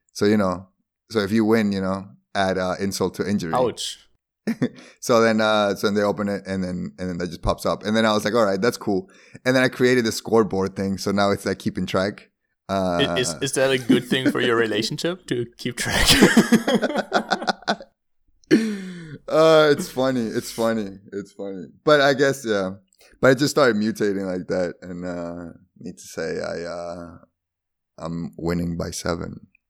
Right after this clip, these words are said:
Speaker 1: right now.
Speaker 2: Let's see how long that streak continues.
Speaker 1: <laughs> Yeah. So, yeah, but it slowly mutates, and that's from using it, you know, like, using and seeing, like, "Oh, this would be cool. Like, this other thing would be cool." That's good that you, you just need to get it out there and start using it yourself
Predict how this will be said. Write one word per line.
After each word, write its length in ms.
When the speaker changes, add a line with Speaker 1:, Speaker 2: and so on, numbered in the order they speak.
Speaker 1:
right 160
now. 280
Speaker 2:
Let's 220
see 240
how 100
long 200
that 140
streak 260
continues. 720
Speaker 1:
<laughs> 140
Yeah. 260
So, 260
yeah, 240
but 200
it 140
slowly 380
mutates, 420
and 80
that's 160
from 220
using 380
it, 180
you 100
know, 220
like, 180
using 280
and 100
seeing, 160
like, 120
"Oh, 200
this 200
would 120
be 80
cool. 480
Like, 160
this 120
other 180
thing 180
would 100
be 80
cool." 420
That's 160
good 160
that 140
you, 100
you 160
just 140
need 140
to 80
get 200
it 60
out 180
there 120
and 60
start 220
using 240
it 80
yourself 500